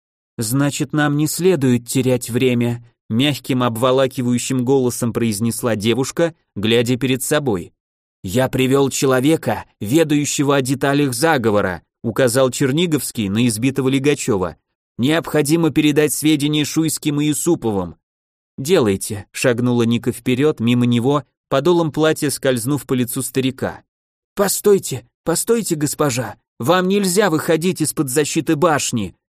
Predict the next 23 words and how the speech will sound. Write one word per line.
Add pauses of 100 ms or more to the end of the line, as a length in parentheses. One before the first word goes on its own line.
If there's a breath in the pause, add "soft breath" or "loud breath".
заволновался
Черниговский, (180)
который
единственное,
что
хотел, (160)
чтобы
Ника
дозвалась
до
могущественных
союзников, (480)
потому
что
его
они
слушать
не
станут, (340)
ни
человека,
который
виновен